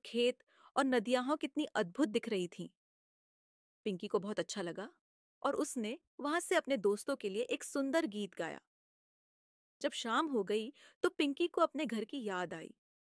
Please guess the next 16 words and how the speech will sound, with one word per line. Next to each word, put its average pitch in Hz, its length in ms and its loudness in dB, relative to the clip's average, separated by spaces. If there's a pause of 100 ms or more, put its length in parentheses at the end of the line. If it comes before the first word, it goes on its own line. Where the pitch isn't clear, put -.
(280)
वह 240 60 2
जंगल 196 380 0
में 214 100 -2
लौट 180 320 0
आई 240 220 0 (320)
और 330 100 4
अपने 359 260 4
दोस्तों 226 420 2
को 262 120 0
अपनी 269 280 0
रोमांचक 208 560 0
यात्रा 226 380 0
के 220 120 0
बारे 185 240 -2
में 170 100 -4
बताया। 160 380 -8